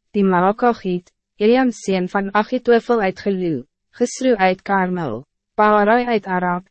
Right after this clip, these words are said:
Jegal sien van Nathan uit Soba, Bani uit Gat, Selek die Amniet, Nagra uit Perot, wapenraaier van Joab sien van Seria, Ira uit Jeter, Gareb uit Jeter,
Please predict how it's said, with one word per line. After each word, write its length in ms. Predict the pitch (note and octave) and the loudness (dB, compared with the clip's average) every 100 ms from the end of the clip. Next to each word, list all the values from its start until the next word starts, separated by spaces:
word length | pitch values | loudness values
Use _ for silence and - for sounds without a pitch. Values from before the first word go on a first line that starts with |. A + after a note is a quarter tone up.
| _ | _
Jegal 440 | F#3+ F#3 - G3 | -8 -4 0 0
sien 360 | G#3 - G#3+ G3+ | 0 -2 -2 -2
van 200 | G#3 F#3+ | -2 -2
Nathan 400 | F3+ F#3 A3 G#3 | 0 -2 -2 -2
uit 180 | F#3+ F#3+ | -4 -6
Soba, 500 | - F#3+ F3+ E3+ D#3 _ _ - | -4 -4 -4 -6 -10 _ _ -4
Bani 300 | G3 A3 B3 | -2 0 0
uit 240 | G#3+ G3 | -2 -6
Gat, 360 | - E3+ E3+ _ _ _ | -6 -8 -8 _ _ _
Selek 460 | - G#3+ A#3 A3 | -2 2 2 2
die 120 | G#3+ G3+ | 0 -2
Amniet, 440 | F#3+ F#3+ F3+ F3 _ _ | 0 0 -2 -6 _ _
Nagra 500 | F#3 F#3 F#3 G3 G3 | -4 -2 -2 -2 -2
uit 260 | G3+ F#3 F#3 | -2 -4 -4
Perot, 580 | G3+ F#3+ F3+ F3 E3 - _ _ | -2 0 0 -4 -6 -18 _ _
wapenraaier 720 | G3 G3 G#3+ B3 G#3 E3+ F3 F3+ | 0 2 2 0 0 0 -2 -4
van 220 | G#3 G3 | -4 0
Joab 400 | F#3 A#3 B3 - | 2 2 0 -4
sien 320 | - F#3+ F3+ | -6 -4 -4
van 200 | G3 G3 | -4 -6
Seria, 680 | G3 A3 G#3 G3 F3 E3 E3+ - _ - | -4 -2 -2 -2 -4 -8 -12 -16 _ -6
Ira 300 | G#3 A#3 C4 | -2 0 0
uit 220 | A#3 G#3+ | -2 -4
Jeter, 560 | F#3 F3 F3+ F#3 F3 F3 _ _ | -4 -4 -4 -6 -10 -12 _ _
Gareb 440 | - A#3 A3+ A3 | -2 0 2 0
uit 220 | - F#3 F#3 | -2 -4 -2
Jeter, 600 | F3 F3+ - F3 F3+ | -2 -4 -6 -10 -10